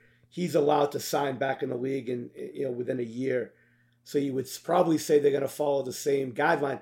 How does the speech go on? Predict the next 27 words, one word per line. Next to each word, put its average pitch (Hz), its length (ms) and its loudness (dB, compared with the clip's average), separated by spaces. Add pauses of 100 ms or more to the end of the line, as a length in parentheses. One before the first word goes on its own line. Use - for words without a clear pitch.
(280)
Although 185 440 8
I 208 120 2
don't 294 180 2
think 202 220 -4
Bridges 180 360 2
was 147 140 -6 (240)
ever, 160 560 4 (300)
was 135 140 -4
he 165 180 -4
ever 196 600 4 (240)
suspended 185 680 2
by 202 160 6
the 208 80 6
league, 214 460 0 (340)
or 160 600 6 (320)
they 170 160 8
just 156 220 4
didn't 170 200 2
give 160 140 4
him 151 80 2
a 143 80 0
contract 165 760 0
and 143 120 -2
they 143 60 2
just 143 220 2
let 143 180 2
it, - 240 -6